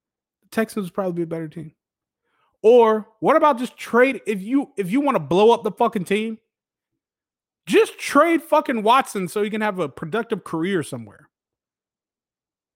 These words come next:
You know, what if, what if Watson went to, you know what?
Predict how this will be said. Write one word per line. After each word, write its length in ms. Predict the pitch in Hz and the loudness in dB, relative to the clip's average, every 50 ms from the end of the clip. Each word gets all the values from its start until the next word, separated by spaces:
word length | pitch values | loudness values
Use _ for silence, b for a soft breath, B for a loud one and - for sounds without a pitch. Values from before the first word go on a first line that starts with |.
| _ _ _ _ _ _ _ _ _ _ _ _ | _ _ _ _ _ _ _ _ _ _ _ _
You 120 | - 185 247 | -4 -2 0
know, 140 | 277 277 254 | 0 0 0
what 220 | 226 254 294 302 | 2 2 2 2
if, 180 | 302 285 - - _ _ _ - | 0 -2 -6 -12 _ _ _ -8
what 180 | - 208 269 302 | -4 -2 -2 -2
if 80 | 220 | -2
Watson 480 | 233 247 233 226 - - 220 208 202 196 | -4 -6 -6 -6 -8 -8 -8 -8 -8 -6
went 220 | 196 190 175 - - | -8 -8 -10 -12 -14
to, 680 | - 185 180 175 175 170 165 160 156 156 151 147 143 175 _ _ _ _ _ _ _ _ _ _ _ _ _ _ _ _ _ _ _ _ _ _ _ _ _ _ _ _ _ _ _ _ _ _ _ _ _ - | -12 -10 -8 -6 -6 -6 -6 -6 -6 -8 -10 -12 -14 -18 _ _ _ _ _ _ _ _ _ _ _ _ _ _ _ _ _ _ _ _ _ _ _ _ _ _ _ _ _ _ _ _ _ _ _ _ _ -8
you 100 | 160 170 | -4 -4
know 140 | 180 175 | -2 -2
what? 300 | 170 180 180 175 - - | 0 -2 -2 -4 -6 -8